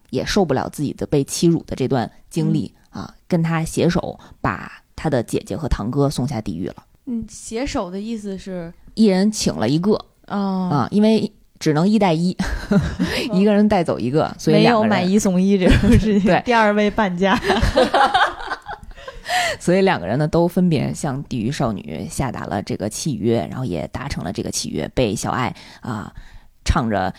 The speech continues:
Speaker 1: 一杯新黛米露，<laughs> 带走了，
Speaker 2: <laughs>
Speaker 1: 带到了地狱里。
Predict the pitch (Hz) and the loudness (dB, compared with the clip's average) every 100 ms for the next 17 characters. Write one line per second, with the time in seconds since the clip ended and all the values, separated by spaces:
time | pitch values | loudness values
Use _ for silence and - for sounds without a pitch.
0 | _ 180 185 175 - 185 185 151 120 165 | _ 0 4 2 4 4 4 2 2 2
1 | 151 160 - 170 143 143 160 277 240 226 | 2 -2 -4 -2 0 2 4 6 6 4
2 | 156 - - - - 156 143 123 127 131 | 2 0 -6 -10 0 2 4 2 2 0
3 | 120 98 - | 0 -2 -6